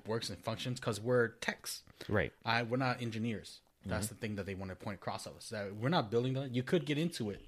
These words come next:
Speaker 1: if that's a route you wanna go, but we're just entry level right now. So they taught us all the basics and how to, like, even, like, uh, not to weld, but build one.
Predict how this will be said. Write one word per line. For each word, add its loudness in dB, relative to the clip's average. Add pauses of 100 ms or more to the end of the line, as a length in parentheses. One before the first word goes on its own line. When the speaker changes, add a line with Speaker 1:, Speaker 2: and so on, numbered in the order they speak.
(360)
Speaker 1:
if -4
that's 2
a 0
route 0
you -4
wanna -4
go, 2
but -4
we're 6
just -2
entry -2
level -2
right -2
now. -10 (480)
So 4
they 6
taught 4
us 0
all 2
the 0
basics -4
and -6
how 2
to, 0 (140)
like, -6 (200)
even, -2
like, -2
uh, -4
not 2
to -2 (120)
weld, 2
but -6
build -2
one. -6